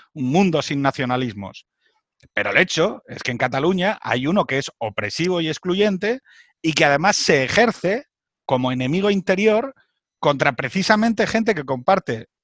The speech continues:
vulnerabilidad social, en el sentido de que son quienes están más dañados por el tema del, de, del acceso a la igualdad de oportunidades, por ejemplo, en manera muy clara con el tema de la inmersión,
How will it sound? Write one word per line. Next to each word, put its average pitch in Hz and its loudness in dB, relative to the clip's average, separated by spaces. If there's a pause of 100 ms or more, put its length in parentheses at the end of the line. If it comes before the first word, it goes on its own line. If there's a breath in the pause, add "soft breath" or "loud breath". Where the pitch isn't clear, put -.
(320)
vulnerabilidad 131 2
social, 226 2
en - -12
el 123 -4
sentido 131 -2
de 139 2
que 117 -4 (280 loud breath)
son 175 2
quienes 131 -4
están 147 -2
más 156 2
dañados 151 2
por 113 -8
el 107 -8
tema 156 -2
del, 110 -4 (360 soft breath)
de, 104 -6
del 101 -6
acceso 165 0
a - 2
la 120 -2
igualdad 113 -6
de 117 -4
oportunidades, 123 0
por 120 -12
ejemplo, 156 -2 (100)
en 101 -10
manera 107 -4
muy 123 -4
clara 160 2
con 113 -6
el 98 -8
tema 113 -6
de 117 -4
la 120 -4
inmersión, 190 -2